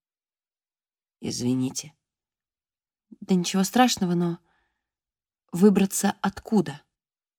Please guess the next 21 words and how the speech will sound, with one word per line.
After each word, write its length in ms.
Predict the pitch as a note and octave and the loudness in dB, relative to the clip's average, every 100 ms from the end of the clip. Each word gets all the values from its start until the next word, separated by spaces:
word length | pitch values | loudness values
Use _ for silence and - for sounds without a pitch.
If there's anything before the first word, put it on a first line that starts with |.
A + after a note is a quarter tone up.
| _ _ _ _ _ _ _ _ - | _ _ _ _ _ _ _ _ 0
Мальчик 400 | G3 F#3+ - G3+ | 2 2 0 4
медленно 480 | A3 A3 F#3+ G3 | 6 6 4 4
опустился 580 | F3+ F3+ - - F3+ - | 2 -2 -6 -2 -2 0
на 80 | F#3 | -2
колени. 640 | - F#3 F3+ D#3+ D3+ D3+ _ _ _ _ _ _ _ _ _ _ _ | 0 -2 -2 -4 -6 -12 _ _ _ _ _ _ _ _ _ _ _
«Иногда 440 | - D3+ D3+ D#3 F3 | -6 0 2 4 4
я 360 | D#3 C#3 C3 - _ _ _ _ _ _ _ - | 4 0 -4 -14 _ _ _ _ _ _ _ -10
застреваю 760 | C#3 D3+ - D#3 D3 D#3 C#3+ | -4 -4 0 0 4 4 4
у 40 | C#3 | 0
себя 360 | - - C#3+ | -2 -2 -2
в 80 | C3+ | -2
голове». 560 | B2+ C#3+ D3 C#3 G#2 A2 _ _ _ _ _ _ _ _ _ _ _ | -2 2 2 0 -4 -6 _ _ _ _ _ _ _ _ _ _ _
Его 220 | - E3+ F3 | -4 -2 2
нижняя 380 | F3+ F3 F3 | 0 2 0
губа 300 | E3 F3 F3+ | 0 2 2
отвисла, 500 | F3 F3+ G#3+ A3 - | 0 0 0 0 -2
словно 360 | D#3+ - E3+ E3+ | -6 -4 0 0
под 240 | E3 F3 - | 0 -4 0
тяжестью 540 | G3+ F3 D#3 - E3+ | 2 2 -2 -4 -4
этих 200 | D#3+ - | -4 -8
слов. 440 | - F3 D3 C#3+ | -6 -4 -4 -8